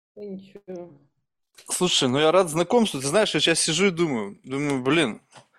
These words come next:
Speaker 2: как-то я припозднился с этим».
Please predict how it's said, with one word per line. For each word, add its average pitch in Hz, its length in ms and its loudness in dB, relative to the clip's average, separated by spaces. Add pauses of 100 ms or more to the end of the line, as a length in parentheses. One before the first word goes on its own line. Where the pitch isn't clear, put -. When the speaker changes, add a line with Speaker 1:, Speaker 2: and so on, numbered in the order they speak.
(760)
Speaker 2:
как-то - 300 -2
я 214 140 2
припозднился 175 840 -2
с - 140 -6
этим». 107 380 -8